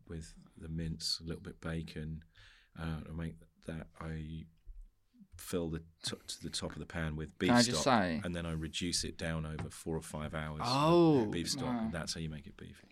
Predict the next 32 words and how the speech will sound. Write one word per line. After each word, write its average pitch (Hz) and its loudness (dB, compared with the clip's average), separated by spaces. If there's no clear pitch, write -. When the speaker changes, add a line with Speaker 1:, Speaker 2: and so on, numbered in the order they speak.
Speaker 1:
But 85 -2
I - -6
could 82 -4
just - -6
Speaker 2:
Well, 127 8
Speaker 1:
throw 80 0
it. 76 -4
Speaker 2:
out, 123 8
Speaker 1:
Marmite. 92 6
Speaker 2:
out, 127 12
Speaker 3:
Marmite. 139 12
Speaker 2:
out, - 4
out 151 12
of 139 8
all 165 12
the 151 10
vegetables, 135 12
Speaker 3:
Nutella? 165 10
Speaker 1:
Or 98 6
Speaker 2:
out 135 12
of 131 12
Speaker 1:
bun. 147 12
Speaker 2:
all 147 12
the 143 12
vegetables, 117 10
I 113 12
think 110 4
celery 101 8
is 95 0
an 90 2
absolute - 0
cunt. - 12